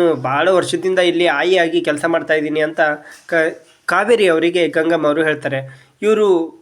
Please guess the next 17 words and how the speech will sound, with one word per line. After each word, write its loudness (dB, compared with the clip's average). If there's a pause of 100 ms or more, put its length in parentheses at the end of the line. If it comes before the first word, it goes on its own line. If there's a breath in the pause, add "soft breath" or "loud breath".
(300)
ಈ -4 (260)
ಸ್ಕೂಲಿನ 0 (140)
ಮೇಷ್ಟ್ರು 0
ಅಂತ -2 (520 loud breath)
ಗಂಗಮ್ಮ 2
ಅವರು 2 (280)
ಪರಿಚಯ 0
ಮಾಡಿಕೊಡ್ತಾರೆ. -2
ಆ 2 (160)
ಸರ್ 2
ನಿಂತ್ಕೊಂಡಿರ್ತಾನೆ. -2 (500 loud breath)
ಅವಾಗ 2 (560)
"ಇಷ್ಟೆಲ್ಲ -2
ಯಾಕೆ 2
ಗಲಾಟೆ 2
ಮಾಡ್ತಾ 0
ಇರ್ತಾರೆ?" 0